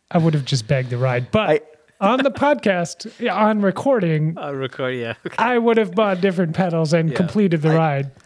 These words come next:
Speaker 3: Um,
Speaker 1: But, uh,
Speaker 2: Well, I, I dug out. I got a care package from, uh, a friend of the pod, uh, Chuck Miller, who sent me some time socks. Nice, crisp, white time socks. And
Speaker 1: There
Speaker 2: I,
Speaker 1: you go.
Speaker 2: I had to dig those out because I was that dedicated to, uh,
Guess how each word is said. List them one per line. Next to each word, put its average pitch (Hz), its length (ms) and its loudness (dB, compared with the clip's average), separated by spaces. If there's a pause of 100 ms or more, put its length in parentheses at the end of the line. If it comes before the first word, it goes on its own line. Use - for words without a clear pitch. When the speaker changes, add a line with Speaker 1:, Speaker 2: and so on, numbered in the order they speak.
(380)
Speaker 3:
Um, 143 220 -4
Speaker 1:
But, 139 260 -2
uh, 143 60 0
Speaker 2:
Well, 147 160 4
I, 143 300 2 (600)
I 143 100 2
dug 160 280 2
out. 151 240 4
I 123 80 6
got 135 260 2
a 120 200 0
care 147 240 0
package 120 460 0
from, 110 340 -2
uh, 104 240 0 (320)
a 110 180 -4
friend 113 220 0
of 110 40 -2
the 95 80 -2
pod, 107 360 0
uh, 98 160 -4
Chuck - 280 -2
Miller, 110 520 0 (360)
who 123 140 -2
sent 127 280 0
me 117 180 0
some 104 240 -4
time 107 480 -2
socks. - 600 0 (600)
Nice, 120 320 0 (200)
crisp, - 500 -2
white 110 560 -2
time 110 340 0
socks. 107 400 -2
And 117 120 0
Speaker 1:
There 160 60 2
Speaker 2:
I, 180 60 2
Speaker 1:
you 156 60 -4
go. 120 60 -4
Speaker 2:
I 131 40 2
had 139 200 2
to 127 60 -4
dig 127 200 0
those 123 180 0
out 113 260 2
because 107 220 -6
I 110 80 2
was 107 120 -2
that 110 260 0
dedicated 107 640 -4
to, 92 200 -6
uh, 90 220 -4